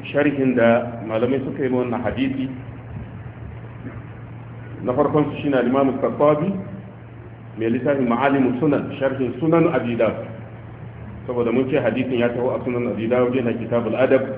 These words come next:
babun fil haya. Saboda haka idan ka dubi sharhin Sunan Abi Dawud na Al-Imam Al-Khattabi, Al-Imam Al-Khattabi ya rasu a hijira ta ɗari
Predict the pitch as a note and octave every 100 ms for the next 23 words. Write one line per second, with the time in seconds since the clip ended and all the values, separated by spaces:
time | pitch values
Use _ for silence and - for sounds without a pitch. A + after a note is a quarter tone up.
0 | - - - - A#2 B2 B2 A#2 - C3
1 | B2+ B2+ A#2 A2+ A2 - - - - -
2 | - - - - - - - - B2+ A#2+
3 | B2+ A#2 A#2 B2+ C#3+ C3+ A2+ A2+ C#3 C3+
4 | B2 A#2 C#3+ C#3 A#2 A#2+ B2+ B2+ G#2 B2+
5 | B2+ B2+ B2 A2 A2+ C3+ B2+ B2 A#2 -
6 | D3+ D3+ A3 - - - - - A#2 A#2
7 | C#3 G3 D#3 D3+ - C#3 C3+ C#3+ D3 C3+
8 | - A2+ A#2 B2 B2+ B2 D3 A2